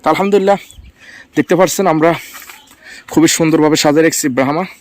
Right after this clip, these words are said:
এটা ভিতরে আছে বাফ সিল্কি, ইউরোপিয়ান ডলফিস সিল্কি, ব্রাহ্মা। তো খুবই সুন্দরভাবে সাজিয়ে রেখেছি, দেখতে পাচ্ছেন।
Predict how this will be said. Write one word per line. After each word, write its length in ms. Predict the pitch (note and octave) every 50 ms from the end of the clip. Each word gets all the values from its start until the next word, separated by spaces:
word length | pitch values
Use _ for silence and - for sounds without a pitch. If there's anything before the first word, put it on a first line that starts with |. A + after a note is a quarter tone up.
| _ _ _ - - - - - - -
এটা 160 | B2+ B2+ C#3
ভিতরে 260 | C3+ C#3 C3 D3+ D3+
আছে 300 | D3 C#3+ - - D#3 D#3+ D3 - - - - - _ _ - - - - - - - -
বাফ 180 | A#2+ C3 - -
সিল্কি, 360 | - - D3+ C#3 - D#3 E3+ F3 D#3 - - - _ _ _ _ - - _ -
ইউরোপিয়ান 480 | - C#3 C#3+ C#3+ C#3+ C#3 - D#3 D3 C#3
ডলফিস 320 | C3+ C#3 C3 - E3 D#3+
সিল্কি, 360 | - - E3+ D#3+ D#3+ - G3+ F#3+ - - _ _ _ _ _ _ - - - _ - -
ব্রাহ্মা। 300 | B2 A#2+ A2+ A#2 A2 G#2+ - - -
তো 80 | - D3
খুবই 240 | - - D3+ D3+ D#3
সুন্দরভাবে 420 | - - D3+ D3 D3+ D3 D3 D3+
সাজিয়ে 280 | - - D3 C#3+ D#3+ E3
রেখেছি, 220 | E3 - - D3
দেখতে 240 | C3+ C#3 A#2+ - D#3+
পাচ্ছেন। 320 | D#3 D3+ - - F#3+ G3+